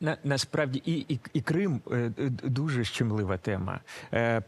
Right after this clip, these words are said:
просто ми коли, е, говоримо, ми говоримо про все, про, е, кобзарство. Е, ну, якщо ти, е, питаєш, що, е, який там, да, там світло, позитив, то в самому, е, в самій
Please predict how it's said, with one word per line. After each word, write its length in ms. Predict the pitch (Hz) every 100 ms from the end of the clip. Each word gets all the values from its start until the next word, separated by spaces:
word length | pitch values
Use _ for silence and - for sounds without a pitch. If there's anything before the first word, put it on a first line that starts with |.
| -
просто 460 | 143 160 - 143 -
ми 200 | 139 156
коли, 520 | 151 131 139 135 - -
е, 400 | 120 117 113 - - - -
говоримо, 720 | 120 131 127 160 208 196 180
ми 220 | 135 139
говоримо 640 | 113 123 127 131 123 113
про 180 | 104 123
все, 280 | 107 - 208
про, 340 | - 143 135 -
е, 300 | 123 120 113 -
кобзарство. 680 | - 120 135 196 - 190 175 - - -
Е, 100 | 131
ну, 100 | 170
якщо 280 | 127 131 151
ти, 260 | 135 123 - -
е, 120 | 120
питаєш, 600 | 113 - 123 135 131 127 -
що, 540 | 123 - 143 139 135 - -
е, 760 | 127 123 120 120 117 117 117 113
який 400 | 123 131 - 139 - _
там, 340 | 151 143 131
да, 160 | 117 135
там 220 | 143 107
світло, 600 | - - - 123 147 147
позитив, 380 | 131 135 151 247
то 220 | - 160 - - - - -
в 60 | -
самому, 920 | 160 139 143 170 165 156 156 147 -
е, 220 | 127 135
в 60 | 123
самій 420 | - - 147 165